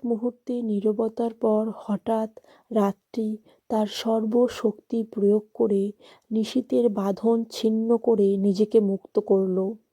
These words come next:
ছিটকে সরে এলো দূরে। অনেক প্রচেষ্টাতেও আজ রাত্রি তার অশ্রুবিন্দুগুলোকে বেঁধে রাখতে পারল না।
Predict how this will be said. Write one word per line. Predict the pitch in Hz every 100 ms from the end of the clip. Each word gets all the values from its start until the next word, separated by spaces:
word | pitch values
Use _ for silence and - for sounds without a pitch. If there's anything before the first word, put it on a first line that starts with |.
| _ _ _ - _ _
ছিটকে | - 262 262 - -
সরে | 269 - 226 226
এলো | 233 233
দূরে। | 196 202 202 185 180 - _ _ _ _ _ _ _ _ _ _ _
অনেক | 247 240 277 277 -
প্রচেষ্টাতেও | 226 226 240 - 254 - 262 -
আজ | - 214 220
রাত্রি | 214 202 202 _ 240 220 208
তার | - 220 226
অশ্রুবিন্দুগুলোকে | 220 202 - - 240 233 233 240 226 233 226 208 196
বেঁধে | 185 202 196 214
রাখতে | 208 208 - 214
পারল | - 190 185 190
না। | 185 185 185